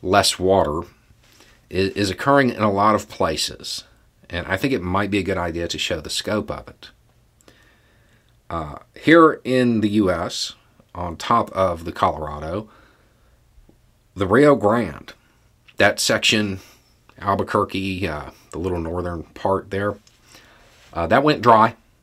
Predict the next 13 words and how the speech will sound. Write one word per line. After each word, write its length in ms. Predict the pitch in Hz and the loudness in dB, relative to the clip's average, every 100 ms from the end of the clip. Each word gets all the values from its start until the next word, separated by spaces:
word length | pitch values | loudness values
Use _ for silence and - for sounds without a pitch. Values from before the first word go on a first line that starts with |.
| _ _ _ _ _ _ _ | _ _ _ _ _ _ _
First 280 | - 113 | 2 4
time 200 | - 110 | 4 2
in 120 | 107 107 | 0 -2
forty 260 | 101 92 | -2 0
years. 420 | 85 73 - - _ _ _ _ _ _ _ _ - _ _ - | -2 -8 -10 -12 _ _ _ _ _ _ _ _ -20 _ _ -20
It 80 | - | -10
went 240 | 80 85 | -8 -6
dry. 300 | 82 78 71 - - - - | -4 -4 -6 -16 -20 -20 -6
Now, 80 | 85 | 0
my 160 | 107 | 2
understanding 440 | 117 95 110 101 92 | 2 0 -2 -2 -4
is 120 | 78 | -4
that 220 | 82 76 | -4 -6